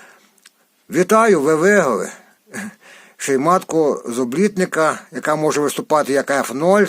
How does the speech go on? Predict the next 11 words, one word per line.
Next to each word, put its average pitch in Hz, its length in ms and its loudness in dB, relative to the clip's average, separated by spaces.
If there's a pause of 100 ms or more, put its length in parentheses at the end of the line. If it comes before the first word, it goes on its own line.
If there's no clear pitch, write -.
(120)
для 131 200 -2
виводу 123 800 -2
маток. 117 580 -6 (1400)
Ну, 190 120 2
а 214 80 4
тепер 208 380 2
що 147 260 0
потрібно 123 400 -4
зробити? 104 600 -6 (1500)
Е, 117 720 -2
д-, 101 360 -8